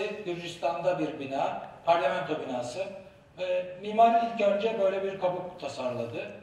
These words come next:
Ee, çelik bir örtünün üstünde bu kabuk ve bu kabuğu yerinde sekiz santimlik betonla dökmeyi düşünmüştü. İspanyol bir mimari grup çalıştı. Ancak buradaki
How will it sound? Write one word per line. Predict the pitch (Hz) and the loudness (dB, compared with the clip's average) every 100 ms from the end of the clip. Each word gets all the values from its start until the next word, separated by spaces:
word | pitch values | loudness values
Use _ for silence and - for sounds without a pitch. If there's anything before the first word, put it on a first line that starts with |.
| - 160 156 160 | -18 -18 -16 -10
Ee, | 175 175 | -8 -4
çelik | 175 208 208 214 | 0 0 0 -2
bir | 175 151 - - - - | -4 -4 -8 -18 -18 0
örtünün | 277 269 180 156 156 - - | 2 2 0 -4 -4 -8 -10
üstünde | 117 - 143 131 160 | -12 -8 -8 -6 -6
bu | 160 | -4
kabuk | 160 156 - | -4 -4 -6
ve | 185 | -6
bu | 220 | -4
kabuğu | 196 175 180 202 | 2 2 2 0
yerinde | 180 180 170 208 - - - - | 0 0 2 4 6 2 -4 -10
sekiz | - 196 208 - | -6 -6 -6 -2
santimlik | 165 160 190 214 196 | 0 0 -4 -6 -2
betonla | 180 180 170 147 | 0 2 0 -2
dökmeyi | 127 123 120 117 | -4 -8 -8 -8
düşünmüştü. | 117 - - - - 190 | -8 -10 -12 -14 -12 -12
İspanyol | - 165 165 156 156 | -6 -4 -2 -4 -6
bir | 147 143 | -8 -8
mimari | 135 135 | -6 -6
grup | 120 117 113 | -6 -10 -10
çalıştı. | - 110 104 226 220 | -12 -12 -10 -2 0
Ancak | 190 220 226 - - - | 4 4 2 -4 -10 -6
buradaki | 190 208 220 233 233 - | -4 -4 0 0 0 -6